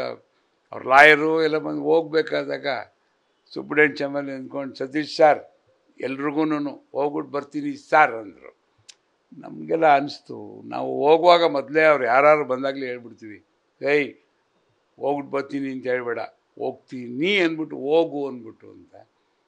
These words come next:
ಅದೇನು ದೇವ್ ಯಾವ ಟೈಮಲ್ಲಿ ಹೇಳಿದ್ರು ಏನೋ ಕಾಕತಾಳೀಯ, ಪುನಃ ಈಗ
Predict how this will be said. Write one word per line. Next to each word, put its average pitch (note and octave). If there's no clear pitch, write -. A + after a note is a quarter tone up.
ಅದೇನು D#3+
ದೇವ್ C#3
ಯಾವ B2+
ಟೈಮಲ್ಲಿ B2+
ಹೇಳಿದ್ರು B2
ಏನೋ B2+
ಕಾಕತಾಳೀಯ, B2
ಪುನಃ C3
ಈಗ A2+